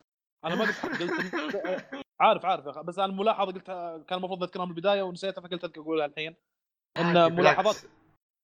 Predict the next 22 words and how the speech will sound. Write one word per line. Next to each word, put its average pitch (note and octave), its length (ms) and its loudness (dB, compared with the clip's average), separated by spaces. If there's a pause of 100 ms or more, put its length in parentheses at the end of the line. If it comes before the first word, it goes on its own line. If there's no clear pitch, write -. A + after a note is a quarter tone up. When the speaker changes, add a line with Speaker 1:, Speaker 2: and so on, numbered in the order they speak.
(500)
Speaker 1:
ممكن G3+ 200 -6
تكون G3+ 180 -4
شا-، G#3+ 180 -2 (260)
شاملة G3+ 400 2
أكثر E3 260 -6
للعبة، C3+ 380 -2
يعني، D3+ 180 -4
في F3+ 80 -4
شغلات F#3+ 240 2
أنت F#3+ 100 -6
ممكن F3+ 200 -4
راح E3 100 -2
تقولها F#3+ 440 0 (120)
ما D#3+ 120 -2
جتني. C#3+ 360 -6 (1080)
عرفت؟ C3 400 -2 (480)
آه، C3+ 300 -12 (280)
ك-، F3 180 4
كملاحظة F#3+ 480 4
عامة، C#3 460 -2
ك-، - 120 -12
Speaker 2:
هنا. B2 520 2